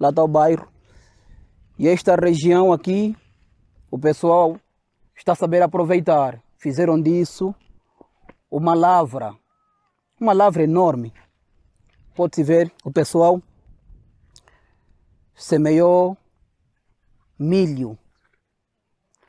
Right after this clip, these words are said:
É uma lavra de milho. Esta região toda. E vamos chegar no rio.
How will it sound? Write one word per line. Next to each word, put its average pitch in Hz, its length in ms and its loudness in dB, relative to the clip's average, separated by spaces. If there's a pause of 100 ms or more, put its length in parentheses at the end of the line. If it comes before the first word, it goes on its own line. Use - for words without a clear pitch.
(640)
É 131 80 -12
uma 151 160 -2
lavra 160 340 0
de 147 120 -4
milho. 135 440 -4 (1080)
Esta - 180 -6
região 139 380 -6
toda. 117 380 -12 (1500)
E 220 220 -4
vamos 233 260 0
chegar 220 380 2 (1300)
no 202 140 -2
rio. 180 440 -2